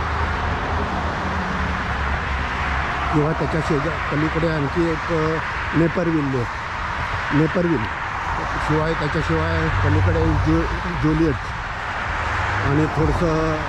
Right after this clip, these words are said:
नेपरविलच्या पुढच्या बाजूला, अम,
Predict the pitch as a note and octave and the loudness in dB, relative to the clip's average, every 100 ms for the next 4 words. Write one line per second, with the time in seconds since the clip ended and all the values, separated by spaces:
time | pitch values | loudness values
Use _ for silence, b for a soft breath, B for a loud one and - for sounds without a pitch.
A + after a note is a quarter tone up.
0 | D#3+ D3+ C#3 D#3 D#3+ D#3 D3 E3 D#3+ - | 0 0 2 2 2 2 0 0 -2 -4
1 | G#3 - - - - - - - - - | -6 -6 -6 -8 -6 -6 -4 -4 -4 0
2 | D#3+ C#3+ F#3 D#3+ D#3 D#3+ D#3+ E3 F3 - | 0 2 0 0 0 0 -2 -2 -4 -8
3 | - - - - - - - D3+ C#3+ D3 | -10 -10 -8 -8 -10 -10 -8 -2 0 2
4 | C#3+ | 2